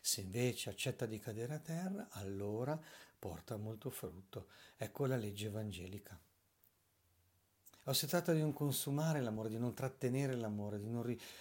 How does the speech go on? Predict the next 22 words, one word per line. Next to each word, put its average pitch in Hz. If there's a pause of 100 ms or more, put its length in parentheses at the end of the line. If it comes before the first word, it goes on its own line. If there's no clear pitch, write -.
(140)
di -
non 131
consumare 135
solo 120
per 110
sé 123
la 113
benedizione, 127 (760)
ma 127
di 123
vivere 139
proprio 117
questo 117
movimento 113
dell'amore, 104
di 107
sentirsi 127
benedetti, 117
di 113
diventare 107
una 117
benedizione, 101